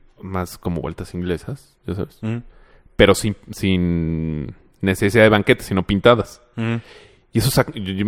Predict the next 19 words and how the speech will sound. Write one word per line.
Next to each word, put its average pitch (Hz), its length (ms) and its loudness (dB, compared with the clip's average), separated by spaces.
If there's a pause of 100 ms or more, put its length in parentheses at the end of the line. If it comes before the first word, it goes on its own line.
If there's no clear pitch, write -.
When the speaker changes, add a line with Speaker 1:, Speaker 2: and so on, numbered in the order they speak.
Speaker 1:
me 82 320 -4
subí 92 220 0
de 107 100 2
copiloto 95 500 4
y 143 60 2
saca - 260 -2
un 143 80 4
chingo 156 300 4
de - 60 4
pedo. 151 280 2
Como 98 220 -2
que - 80 -10
sí, 139 240 -8
ya 156 160 4
estás 151 300 0
muy 151 160 2
acostumbrado. 110 440 0
Así, 135 100 -2
¡ay, 220 120 6